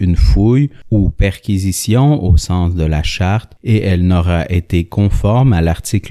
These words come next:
huit que si elle était autorisée par une règle de droit, si la règle de droit elle-même n'avait rien d'abusif et si la fouille n'a pas été effectuée d'une manière abusive.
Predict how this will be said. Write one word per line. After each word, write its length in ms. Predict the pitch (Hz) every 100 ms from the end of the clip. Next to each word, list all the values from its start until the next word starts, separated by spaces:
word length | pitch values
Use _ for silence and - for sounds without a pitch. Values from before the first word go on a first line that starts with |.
| 82
huit 480 | 78 87 98 104 - -
que 120 | 104
si 360 | - - 104 -
elle 220 | 92 85
était 360 | 90 - 80 -
autorisée 840 | 98 - 92 87 87 87 92 101
par 300 | 139 87 80
une 140 | 87 80
règle 420 | 92 92 90 82
de 160 | 78 78
droit, 540 | 80 80 87 120 - _
si 320 | - - 156
la 160 | 139 87
règle 400 | 90 98 90 87
de 160 | 80
droit 400 | 82 - 87 78 -
elle-même 600 | 90 90 87 87 98 131
n'avait 280 | 123 82 85
rien 300 | 82 87 87
d'abusif 840 | 82 90 98 95 80 85 101 120 - - -
et 100 | 117
si 260 | 113 - 131
la 200 | 123 101
fouille 340 | - 127 147
n'a 240 | 131 90 87
pas 280 | 87 80 -
été 500 | 92 - 87 82 101
effectuée 720 | 98 95 - - 87 95 123
d'une 220 | 110 87
manière 480 | 82 85 87 104 113
abusive. 720 | 98 92 87 85 80 78